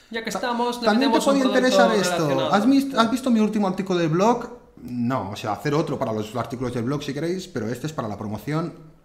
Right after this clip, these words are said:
Speaker 2: vayamos a eso. Genial.
Speaker 1: Sí, sí, el objetivo al fin y al cabo de la campaña tiene que estar definido. Vamos con la siguiente.
Speaker 2: Vamos con otra, que aquí lo que vemos es un ejemplo puramente de tienda mailing. Un shop
Speaker 1: Sí.
Speaker 2: mailing,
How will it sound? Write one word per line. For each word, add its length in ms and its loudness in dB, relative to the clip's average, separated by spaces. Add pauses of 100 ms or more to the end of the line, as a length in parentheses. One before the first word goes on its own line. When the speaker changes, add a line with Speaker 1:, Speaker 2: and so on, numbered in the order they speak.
(120)
Speaker 2:
vayamos 360 -6
a 140 -8
eso. 140 -16 (920)
Genial. 340 -6 (200)
Speaker 1:
Sí, 160 -12
sí, 80 -12
el 80 -8
objetivo 340 -6
al 60 -6
fin 140 -8
y 20 -6
al 100 -8
cabo 240 -4
de 60 -6
la 100 -6
campaña 420 -8
tiene 220 -10
que 200 -10
estar 300 -14
definido. 360 -16 (1080)
Vamos 400 -10
con 420 -12
la 160 -14
siguiente. 640 -12
Speaker 2:
Vamos 300 -4
con 140 -6
otra, 320 -6 (520)
que 80 -6
aquí 160 -4
lo 120 0
que 80 -4
vemos 420 -2
es 120 -10
un 80 -4
ejemplo 500 -4
puramente 480 -2
de 100 -4
tienda 300 -6
mailing. 300 -14 (680)
Un 80 -8
shop 220 -4
Speaker 1:
Sí. 100 -6
Speaker 2:
mailing, 560 -6